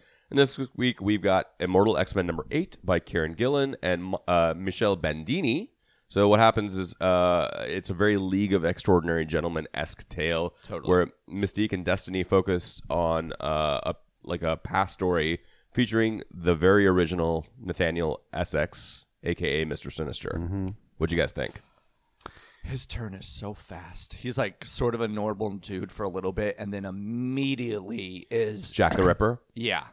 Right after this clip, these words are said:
Speaker 1: Yeah.
Speaker 2: And just crushing people's heads.
Speaker 3: I don't
Speaker 2: And
Speaker 3: know. I got a kind of unhinged vibe from the beginning with him, that, like, he's already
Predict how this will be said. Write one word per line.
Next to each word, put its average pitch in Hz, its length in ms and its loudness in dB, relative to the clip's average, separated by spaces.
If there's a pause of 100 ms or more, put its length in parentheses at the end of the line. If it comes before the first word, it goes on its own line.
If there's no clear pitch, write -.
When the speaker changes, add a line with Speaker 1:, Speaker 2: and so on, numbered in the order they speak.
(100)
Speaker 1:
Yeah. 85 280 -2
Speaker 2:
And 123 120 -4
just 113 200 -6
crushing 117 420 -2
people's 98 360 -2
heads. 76 420 -8
Speaker 3:
I 175 100 4
don't 208 120 2
Speaker 2:
And 208 80 6
Speaker 3:
know. 156 60 8
I 123 100 4
got 175 180 2
a 139 60 2
kind 139 200 2
of 107 80 0
unhinged 107 580 -2
vibe 90 540 0
from 98 260 -4
the 82 60 -8
beginning 78 640 -6 (180)
with 87 240 -4
him, 71 340 -12 (100)
that, 87 140 -6
like, 92 240 -2 (240)
he's 131 280 2
already 95 600 2